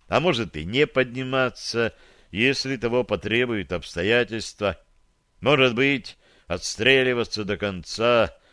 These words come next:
до последнего патрона, наблюдая, как единственный, обещающий спасение борт, вкручивается в небо. На то оно и охранение,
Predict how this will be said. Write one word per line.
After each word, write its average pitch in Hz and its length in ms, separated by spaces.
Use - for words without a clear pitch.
до 101 100
последнего 127 600
патрона, 120 760
наблюдая, 120 720
как 101 240
единственный, 110 960
обещающий 151 680
спасение 127 600
борт, 135 640
вкручивается 135 1080
в 120 120
небо. 120 560
На 95 160
то 190 160
оно 185 200
и 185 60
охранение, 156 800